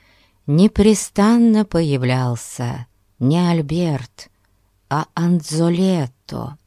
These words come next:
Она видела Венецию,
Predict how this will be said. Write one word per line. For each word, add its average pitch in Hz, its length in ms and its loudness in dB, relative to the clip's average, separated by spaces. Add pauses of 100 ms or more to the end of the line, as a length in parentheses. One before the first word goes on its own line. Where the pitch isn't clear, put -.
(1500)
Она 135 380 0
видела 156 500 0
Венецию, 135 1300 0